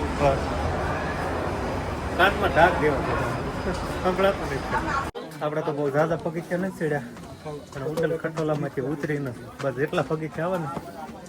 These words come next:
એટલા જ પગથિયા ચડ્યા હતા. હા. શિયાળામાં પરસેવો વળગે. કેમ થાય? હા, હું પગ ભરાઈ ગયા. તો આપણે ઠેઠ ઉપર ચડી ગયા છીએ અને આથી સંધ્યાનું ટાણું દી કેવો સરસ મજાનો દેખાય છે.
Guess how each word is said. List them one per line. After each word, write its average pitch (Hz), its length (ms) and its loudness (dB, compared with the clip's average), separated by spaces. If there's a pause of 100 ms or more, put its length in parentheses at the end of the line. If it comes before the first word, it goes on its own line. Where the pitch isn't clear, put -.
(120)
એટલા 175 220 4
જ 156 40 -2
પગથિયા 160 380 0
ચડ્યા 151 240 0
હતા. 131 220 -4
હા. 135 180 -6 (840)
શિયાળામાં 165 480 0
પરસેવો 139 320 -4
વળગે. 131 360 -4 (220)
કેમ 202 160 -4
થાય? - 180 -2 (2000)
હા, 151 240 -2
હું 135 200 -4
પગ 175 180 4 (100)
ભરાઈ 143 280 0
ગયા. 113 220 -6
તો - 140 -4
આપણે 147 240 -2
ઠેઠ 180 340 2
ઉપર 170 220 -2
ચડી 196 240 0
ગયા 180 280 2
છીએ 175 280 -2
અને 160 140 -2
આથી 160 320 0 (600)
સંધ્યાનું 160 520 2
ટાણું 151 340 0
દી 151 180 4
કેવો 147 280 10 (640)
સરસ 156 380 10
મજાનો 147 400 8
દેખાય 170 320 10
છે. 147 120 6